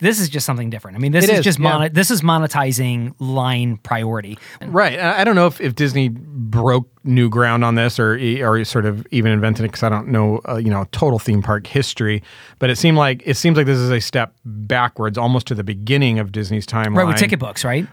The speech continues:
Speaker 2: Right. And so I think there, I, correct me, I think there was a time where it was, like, maybe ticket books only. It doesn't matter to this story, but we'll say at least there was some kind of ticket books only. Then there was some sort of nominal entry fee plus ticket book, but
Speaker 1: Right.
Speaker 2: the, no-, the, the entry fee was really nominal.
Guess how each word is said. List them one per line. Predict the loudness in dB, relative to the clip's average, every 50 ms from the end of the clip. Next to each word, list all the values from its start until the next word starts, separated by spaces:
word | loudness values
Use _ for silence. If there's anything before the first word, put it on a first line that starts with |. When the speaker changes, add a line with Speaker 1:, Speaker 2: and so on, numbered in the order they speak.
| _ 0
Speaker 2:
Right. | 2 2 2 2 2
And | 0 0 2
so | 4
I | 2
think | 4 2 2 2
there, | 2 0 2
I, | -2 -4 -6 _ _
correct | -2 0 0 0 2
me, | 0
I | 0 2
think | 2 2
there | 2 2
was | 2
a | 2
time | 0 0
where | 2 2 0
it |
was, | 0 -2 -4 -6 _ _ -8
like, | -6 -4 0
maybe | 0 2 0 0 -2
ticket | -4 -4 -2 0 0 0
books | 0 0 -2 -2 -10 -4 0
only. | 2 4 4 4 4 4 4 4 4 4 4 4 4 4 4 4 4 4 2
It | 2 0 0
doesn't | 0 0 0 2 0
matter | 0 0 0 0
to | 0 -2
this | -2 -4
story, | -2 -2 0 0 2
but | 2 2 2
we'll | 2 0
say | 2 4 2 4
at | 4
least | 2 2 2
there | 2
was | 2 2
some | 0 0
kind | 2 0 -2
of | 0
ticket | -2 -2 -2 0
books | -2 -2 0 0
only. | 0 2 2 2
Then | 2 4 4
there | 4
was | 2 2
some | 2 0 2
sort | 2 0 0
of | 2 0
nominal | 2 2 2 2 4 4 4 4 2 2 2 2 2 2 0 0 _ -8 -20 -20 -20 _ _ -4 0
entry | 0 2 2 2 2 0 0
fee | 2 0 -2 -2
plus | -2 -2 0 0 0 0 -2 -4
ticket | -4 -2 -2 -2 -4 -2
book, | 0 0 0 0
but | 0 0
Speaker 1:
Right. | 2 2
Speaker 2:
the, | 2
no-, | 2 2 2 0 -2 -2
the, | 0 0 0 0 0
the | 0 0
entry | 0 0 0 -2 -2
fee | 0
was | 0 0 0
really | 0 0 2
nominal. | 2 2 4 4 4 4 2 2 2 0 0 -2